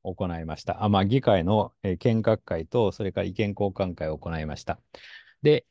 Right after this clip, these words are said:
えっと、これがその様子です。で、結構小学生が百人以上、中学生が二十数人、高校生も、あの、六人だったかな、参加しまして、まあ、あの、非常に意見交換しながら、あの、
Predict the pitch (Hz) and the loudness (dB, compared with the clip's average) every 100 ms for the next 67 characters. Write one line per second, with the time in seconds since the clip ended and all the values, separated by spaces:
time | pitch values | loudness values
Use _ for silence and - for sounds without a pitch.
0 | - 117 - 110 120 107 98 - 90 80 | -2 0 0 0 4 4 4 0 -2 -2
1 | 78 76 - 82 - 117 139 139 202 - | -2 -4 -6 -6 -8 -4 -2 2 2 2
2 | 110 113 110 - 92 82 85 80 87 85 | 2 4 2 2 0 -2 -2 -6 -4 -4
3 | 80 78 73 117 107 95 92 78 82 82 | -4 -6 -2 2 2 0 -2 0 0 -2
4 | 82 76 - 80 76 78 - - _ - | -4 -6 -6 -6 -6 -8 -12 -20 _ -2
5 | 117 113 - 87 78 73 - 90 78 78 | 2 2 0 0 -2 -4 -6 -4 -2 -4
6 | 76 78 82 87 90 87 82 95 80 71 | -6 -8 -12 -10 -6 -4 -2 -2 -2 -4
7 | - 85 85 76 - 82 78 78 82 78 | -6 -2 -2 -4 -4 -4 -4 -4 -4 -6
8 | - - 98 80 _ - _ - 127 90 | -4 0 0 -2 _ -20 _ 0 0 0
9 | 95 92 80 80 - 92 82 90 87 87 | -2 -2 -2 -4 -4 -2 -2 -2 -2 -2
10 | 78 78 - - 80 95 98 - - 101 | -4 -6 -8 -6 -4 0 0 -2 -6 -6
11 | 80 73 71 | -6 -6 -10